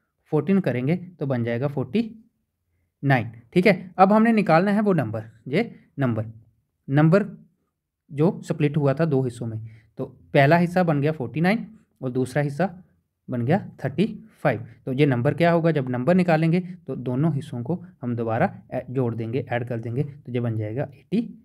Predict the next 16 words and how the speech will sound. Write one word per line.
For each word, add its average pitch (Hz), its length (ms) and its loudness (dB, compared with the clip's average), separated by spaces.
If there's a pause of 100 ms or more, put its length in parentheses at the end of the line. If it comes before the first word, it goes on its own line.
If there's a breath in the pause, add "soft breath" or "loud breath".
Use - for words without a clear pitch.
(220)
फ़ोर। 113 280 -6
एटी 165 200 2
फ़ोर 180 240 2
होगा 123 200 0
इस 120 120 -6
क्वेश्चन 113 260 -10
का 160 140 0 (260 loud breath)
राइट 131 300 0
आंसर। 117 340 -6 (2500 soft breath)
एक 160 220 4
और 170 120 6
मेथड 156 320 0
देखिए 143 280 -4
इस 151 100 -8
क्वेश्चन 135 260 -6
का। 156 160 -4